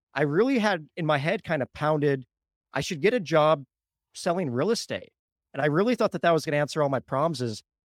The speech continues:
I need to get a high paying job and it needs to be in real estate. So what I did is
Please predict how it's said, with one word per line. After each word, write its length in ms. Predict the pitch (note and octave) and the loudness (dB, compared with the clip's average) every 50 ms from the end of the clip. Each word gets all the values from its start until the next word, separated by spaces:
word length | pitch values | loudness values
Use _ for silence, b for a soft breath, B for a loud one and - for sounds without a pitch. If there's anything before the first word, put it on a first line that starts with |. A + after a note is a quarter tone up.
| _ _ _ - | _ _ _ -6
I 80 | B2+ | -4
need 100 | C#3 D#3+ F3 | -2 -2 -2
to 60 | F3 | 0
get 120 | F#3 D#3+ | 0 -2
a 40 | C3+ | -2
high 220 | - - D#3 D#3+ | -2 -2 -2 -2
paying 300 | - - E3 E3+ E3+ E3 | -2 -2 -4 -4 -4 -4
job 380 | B2+ - C3 B2+ C3 C#3+ D3 C#3 | -2 0 0 2 2 2 0 0
and 80 | C3 A#2+ | -2 -2
it 60 | A#2 | -2
needs 240 | B2 C#3 C#3+ - - | -4 -6 -6 -6 -8
to 80 | - C#3 | -8 -6
be 180 | C3 D3 D3 | -2 -2 0
in 100 | C#3 B2+ | 0 0
real 200 | A2+ A#2 B2+ D3+ | -2 -2 -2 -4
estate. 380 | E3 - - - D#2+ C#2 - - _ _ _ _ _ _ _ _ _ _ _ _ _ _ _ _ _ _ - - | -4 -6 -8 -10 -10 -12 -12 -14 _ _ _ _ _ _ _ _ _ _ _ _ _ _ _ _ _ _ -20 -16
So 640 | - - - - F3+ D#3 D3+ D3 C3+ C3+ C3 C3 - _ _ _ _ _ _ _ _ _ _ | -10 -8 0 4 6 8 10 8 8 6 4 0 -4 _ _ _ _ _ _ _ _ _ _
what 160 | - C3+ D#3 E3 | 0 4 4 6
I 100 | D#3 D#3 | 6 4
did 260 | C3+ D3 D#3+ E3+ E3 | 4 4 4 6 6
is 420 | D#3+ D3+ C#3+ C3+ B2 - - - | 4 4 2 2 -2 -4 -8 -10